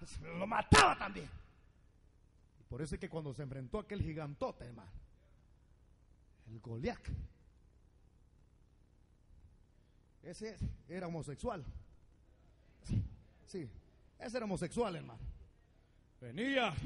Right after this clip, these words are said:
ja, ja, ja, pum, pum, pum. El cipotillo todo desnutrido.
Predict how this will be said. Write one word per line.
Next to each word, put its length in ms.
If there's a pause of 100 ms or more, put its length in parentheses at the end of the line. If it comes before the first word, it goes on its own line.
(280)
ja, 120
ja, 320
ja, 340 (380)
pum, 520 (540)
pum, 500 (520)
pum. 480 (420)
El 140
cipotillo 560
todo 240
desnutrido. 580